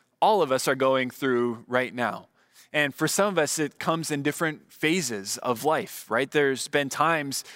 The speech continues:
for all of us that we have gone through periods of suffering. And it's been said before, um, that if you're not in a period of suffering now, you're either coming out of one or you're headed towards one. And so when we think of this idea of suffering, it's a,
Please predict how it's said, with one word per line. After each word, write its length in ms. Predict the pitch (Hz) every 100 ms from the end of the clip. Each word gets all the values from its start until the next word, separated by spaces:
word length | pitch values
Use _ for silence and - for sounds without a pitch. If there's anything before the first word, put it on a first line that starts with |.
| -
for 200 | - 156
all 320 | 113 156 196
of 140 | 151 123
us 240 | 127 -
that 220 | - 120 123
we 160 | 147
have 260 | 131 131 120
gone 260 | 139 139
through 200 | 131 160
periods 480 | 143 - 156 156 139
of 80 | 139
suffering. 540 | - 160 - 120 98 - - - - _ _ -
And 100 | 127
it's 120 | -
been 160 | 151 147
said 300 | - 151 135
before, 560 | 127 143 143 151 143 -
um, 300 | 120 113 117
that 220 | 131 123
if 200 | 143 -
you're 160 | 156 135
not 260 | 143 156
in 140 | 156 147
a 80 | 131
period 400 | - 175 170 147
of 80 |
suffering 500 | - - 151 165 147
now, 220 | 135 139 180
you're 180 | 160
either 240 | 143 147 139
coming 380 | - 156 143 135
out 220 | 120 156
of 100 | 165
one 280 | 156 175 165
or 160 | 135
you're 160 | 139 131
headed 400 | - 156 139 123
towards 420 | - 180 180 147
one. 320 | 117 110 123 - - -
And 120 | 147
so 120 | -
when 220 | 160 160 160
we 80 |
think 300 | 151 - 220
of 100 | 175
this 220 | 139 135 -
idea 480 | 135 135 120 131 127
of 220 | 120 117
suffering, 560 | - 170 180 143 127 127
it's 180 | 123
a, 220 | 135 117